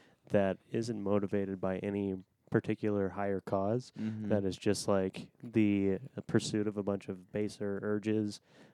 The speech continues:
Speaker 1: but still has a lot of, uh, like, contemplation and, um, lines that they're not willing to cross. And, you know, it's just, like, everybody has, has, like, a conscience. Everybody has a,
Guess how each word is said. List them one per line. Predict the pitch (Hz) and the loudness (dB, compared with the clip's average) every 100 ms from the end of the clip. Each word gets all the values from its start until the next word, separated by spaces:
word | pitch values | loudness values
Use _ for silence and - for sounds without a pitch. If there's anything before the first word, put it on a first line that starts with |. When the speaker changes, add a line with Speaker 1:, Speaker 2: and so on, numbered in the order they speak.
| - | -2
Speaker 1:
but | - | -2
still | - 139 | 2 2
has | 135 131 113 | 4 0 2
a | |
lot | 104 107 | 4 4
of, | 101 95 101 | 2 0 -2
uh, | 101 95 92 | -2 0 -4
like, | 92 92 | -4 -6
contemplation | - 110 104 104 107 104 - 107 104 98 | -2 -2 -2 0 2 2 2 -2 -2 -6
and, | 101 104 95 92 92 95 - - - _ _ - | -6 -4 -2 -4 -6 -8 -12 -20 -20 _ _ 2
um, | 104 95 92 92 92 - - _ _ - | 2 4 0 -4 -6 -8 -10 _ _ -2
lines | 104 104 104 98 | 2 4 2 0
that | 98 | 0
they're | 98 | 2
not | 98 98 | 2 2
willing | 101 101 | 0 -2
to | 98 | -4
cross. | - 101 101 92 - | 0 2 2 0 -4
And, | 98 95 87 - - - - _ - | -6 -6 -10 -18 -20 -20 -20 _ 2
you | 139 | 8
know, | 123 | 8
it's | 127 | 8
just, | 123 | 6
like, | 123 107 - - - - | 8 6 4 -14 0 4
everybody | 156 139 135 | 6 6 4
has, | 120 120 117 104 - - | 6 6 6 4 -2 -6
has, | 117 123 107 | 0 0 0
like, | 110 101 | -4 -4
a | 104 95 | -4 -4
conscience. | 135 139 - 90 - - | -2 -4 -4 -8 -6 -4
Everybody | 110 107 104 | -2 0 -2
has | 98 101 95 95 | -2 -2 -2 -2
a, | 98 92 92 | -4 -4 -8